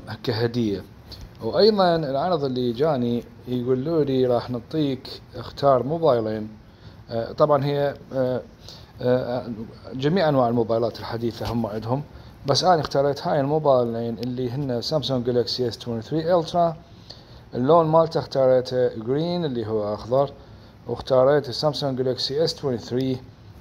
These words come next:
اختريته كريم اللي هو بين الأبيض والحليبي، الحليبي خلينا نقول. آه، طبعا هذني م-، مجانا،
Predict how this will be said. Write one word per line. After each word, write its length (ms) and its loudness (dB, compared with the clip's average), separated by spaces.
اختريته 680 0
كريم 500 -4
اللي 220 -4
هو 180 2
بين 220 -2
الأبيض 400 0
والحليبي، 580 -4
الحليبي 420 -6
خلينا 360 -12
نقول. 120 -10
آه، 200 4
طبعا 560 4
هذني 400 0
م-، 340 -4
مجانا، 520 2